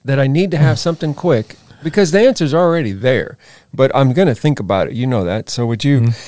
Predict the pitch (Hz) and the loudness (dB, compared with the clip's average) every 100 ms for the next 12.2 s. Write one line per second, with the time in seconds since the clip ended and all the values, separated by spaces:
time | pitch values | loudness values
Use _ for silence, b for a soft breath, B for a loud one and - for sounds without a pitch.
0 | B B B _ - - 143 190 185 165 | B B B _ -6 2 4 2 2 0
1 | - 175 151 113 - 185 165 143 135 185 | 0 0 0 -4 -2 -2 0 -2 0 2
2 | 180 156 139 - 170 165 160 165 170 - | 0 0 -4 -2 0 2 0 0 -2 -2
3 | 123 143 139 127 123 151 131 113 - - | -2 -2 -2 0 2 2 2 -2 -8 -14
4 | 120 _ _ _ - 107 147 113 110 - | -16 _ _ _ 2 4 4 0 -6 -12
5 | _ 160 165 - 247 226 - 120 123 143 | _ 4 4 2 0 0 0 -2 0 0
6 | 120 117 120 117 113 - B B B B | 0 -2 -2 -2 -4 -8 B B B B
7 | - 147 143 147 165 110 - 131 117 117 | -2 0 2 2 2 0 -2 0 0 0
8 | 123 117 117 117 180 151 123 135 131 135 | 0 -2 -4 0 0 0 0 2 2 0
9 | 131 104 - 147 - 147 - 143 139 127 | -2 -6 -6 -8 -4 -4 -2 -2 0 0
10 | 123 156 127 113 B B B - 135 131 | 2 4 4 0 B B B -16 -8 -6
11 | 123 120 139 127 127 120 117 117 123 113 | -4 -4 -4 -2 -2 -2 -2 -2 0 4
12 | 104 | 4